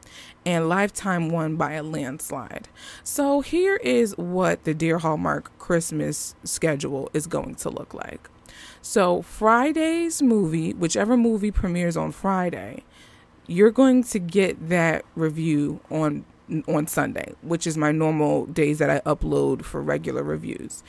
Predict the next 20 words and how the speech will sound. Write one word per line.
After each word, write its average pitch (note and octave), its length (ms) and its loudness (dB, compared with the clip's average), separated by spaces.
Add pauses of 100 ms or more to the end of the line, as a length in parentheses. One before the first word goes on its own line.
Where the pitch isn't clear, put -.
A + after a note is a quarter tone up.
(240)
You're F#3+ 120 0
gonna G3+ 200 2
get F3 220 2
that E3 180 4
on D3+ 200 -2
Sunday. D#3 540 -6 (1000)
And F3+ 220 2 (100)
on E3+ 680 4 (260)
the E3+ 160 2
Saturday F3 1000 4 (200)
movie, D3+ 560 0 (720)
that's G3 260 4
gonna F#3 220 2
be E3 380 4
our D#3 140 0
Monday D#3+ 640 2
episode D3+ 560 0
for - 140 -4
the D3+ 80 -8
podcasts. - 1040 -6